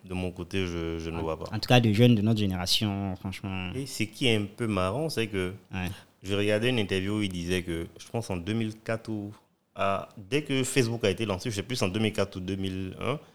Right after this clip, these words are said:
Speaker 2: Ouais, deux mille quatre, deux mille cinq,
Speaker 1: c'est sa
Speaker 2: c'est ça.
Speaker 1: copine de l'époque qui est sa femme aujourd'hui
Speaker 2: Oui.
Speaker 1: qui lui en a parlé.
Speaker 2: Oui, oui,
Speaker 1: Elle
Speaker 2: tout à
Speaker 1: avait
Speaker 2: fait.
Speaker 1: un compte.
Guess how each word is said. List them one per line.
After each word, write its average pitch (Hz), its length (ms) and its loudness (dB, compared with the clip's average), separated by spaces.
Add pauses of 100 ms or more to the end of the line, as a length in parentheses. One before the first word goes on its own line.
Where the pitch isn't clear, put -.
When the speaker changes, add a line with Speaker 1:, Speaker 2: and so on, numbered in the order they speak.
(140)
Speaker 2:
Ouais, 113 100 -6
deux 113 100 -4
mille 127 120 -2
quatre, 127 140 -4
deux 127 60 -4
mille 127 80 -2
cinq, 135 140 -2
Speaker 1:
c'est 127 80 2
sa 123 120 6
Speaker 2:
c'est 110 60 4
ça. 127 60 6
Speaker 1:
copine 151 200 6
de 131 60 6
l'époque 117 360 4
qui - 100 -4
est - 20 -4
sa 92 120 -4
femme 120 180 4
aujourd'hui 101 560 0
Speaker 2:
Oui. 147 580 4
Speaker 1:
qui 113 100 2
lui 117 100 8
en 113 80 8
a 110 80 8
parlé. 98 340 6
Speaker 2:
Oui, 135 140 8
oui, 139 80 6
Speaker 1:
Elle 147 80 10
Speaker 2:
tout 139 60 12
à - 20 12
Speaker 1:
avait 120 160 10
Speaker 2:
fait. 120 60 10
Speaker 1:
un 113 60 6
compte. 101 380 0